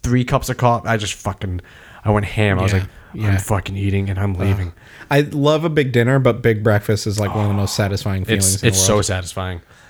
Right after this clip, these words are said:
Speaker 1: And because I don't eat breakfast anymore 'cause of my fucking time restricted eating, I don't
Speaker 2: Yeah.
Speaker 1: get to eat my favorite meal.
Speaker 2: Yeah.
Speaker 1: Except for maybe once a week.
Speaker 2: Yeah.
Speaker 1: So
Speaker 2: Favorite
Speaker 1: sh-
Speaker 2: meal as in, like, favorite meal of the day or, like,
Speaker 1: Oh, yeah.
Speaker 2: your favorite
Speaker 1: One hundred percent.
Speaker 2: prepared meal? Okay.
Speaker 1: Oh, favorite. I, I love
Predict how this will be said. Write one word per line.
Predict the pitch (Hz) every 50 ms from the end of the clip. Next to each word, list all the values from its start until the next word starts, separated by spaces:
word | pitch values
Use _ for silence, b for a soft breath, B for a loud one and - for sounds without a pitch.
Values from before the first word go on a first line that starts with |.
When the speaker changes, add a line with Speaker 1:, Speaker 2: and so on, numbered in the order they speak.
| B B B B B -
Speaker 1:
And | 123 127 123
because | 117 127 - 151 139
I | 139
don't | 127 110 131 135 -
eat | 120 131 123 -
breakfast | 117 120 123 - - 107 -
anymore | 107 104 104 101 101 101 98
'cause | - 110 98 92
of | 95 85
my | 87 95 92
fucking | - - 101 95 - 95 95
time | - - 104 98
restricted | 98 95 - - 101 - 101 95
eating, | 101 113 101 92 87 92
I | 98
don't | 95 98 -
Speaker 2:
Yeah. | 110
Speaker 1:
get | - -
to | 98
eat | 104 104
my | 101 98
favorite | 95 - 104 98 87 95 95
meal. | 98 98 104 120 139 135 - -
Speaker 2:
Yeah. | - 120 110 101 95 90 -
Speaker 1:
Except | 104 92 - 107 -
for | - 101
maybe | 104 104 92 98
once | 92 85 95 95 90
a | - 90
week. | 87 95 107 - - - - -
Speaker 2:
Yeah. | 110 92 87 90 - _
Speaker 1:
So | - - 139
Speaker 2:
Favorite | 139 135 139
Speaker 1:
sh- | 127
Speaker 2:
meal | 127 123 123 120
as | 117 110 104
in, | 117 110
like, | 107 104 98 -
favorite | 113 107 104 98
meal | 107 107 104 98
of | 95
the | 92 90
day | 101 104 123 151 143 - - -
or, | 123 107 98
like, | 98 92 92
Speaker 1:
Oh, | 107 101
yeah. | 92 87 95 95 87
Speaker 2:
your | 110 98
favorite | - - - 101 95 98 101 95
Speaker 1:
One | 120 127
hundred | 131 123 120 113
percent. | 107 113 113 107
Speaker 2:
prepared | 101 98 98
meal? | 101 92 90 98 - - -
Okay. | 120 110 - 87 85 -
Speaker 1:
Oh, | 113 98
favorite. | 90 - - - 117 110 98 101 98 101 -
I, | 110 110 107 98 -
I | 110 104
love | 98 95 98 98 98 92 87 - - -